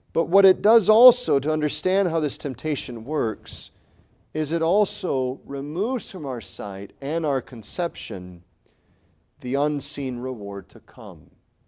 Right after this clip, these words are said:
And we mean by reward not just the good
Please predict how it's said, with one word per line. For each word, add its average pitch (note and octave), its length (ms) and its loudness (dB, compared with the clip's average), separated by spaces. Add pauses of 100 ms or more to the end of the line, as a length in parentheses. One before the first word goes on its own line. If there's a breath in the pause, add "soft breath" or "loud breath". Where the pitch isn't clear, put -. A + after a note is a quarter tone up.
(720)
And C3+ 180 -10
we C#3+ 120 -6
mean E3 340 -4
by C3+ 140 0
reward B2+ 560 -2
not C#3+ 220 -4
just C3+ 280 -10
the A#2 80 -8
good D3 340 -6